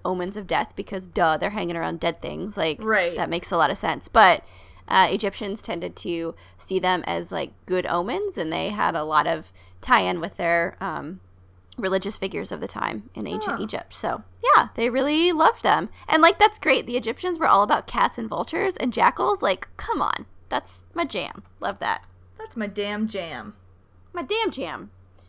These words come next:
Speaker 1: Uh, so, conservation-wise, vultures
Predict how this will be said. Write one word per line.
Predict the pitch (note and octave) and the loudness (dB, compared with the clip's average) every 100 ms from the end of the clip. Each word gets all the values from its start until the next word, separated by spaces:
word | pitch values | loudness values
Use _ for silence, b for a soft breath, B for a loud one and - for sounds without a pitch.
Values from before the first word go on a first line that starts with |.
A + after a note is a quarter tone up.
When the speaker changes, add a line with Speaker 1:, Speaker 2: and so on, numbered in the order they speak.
| b - | b -2
Speaker 1:
Uh, | A#3+ B3+ C4 | 4 6 4
so, | - D#4 D4 - | 2 -2 -2 -6
conservation-wise, | - A#4+ B4 F4 F4+ - G3+ E3+ D3 D#3+ F3+ - - - | -4 -2 -2 -4 -6 -6 -6 0 2 2 -2 -8 -16 -18
vultures | G#3 - A3+ A#3+ D#4+ D4+ D#4 D#4+ - | -14 -2 -2 -2 -6 -6 -8 -10 -10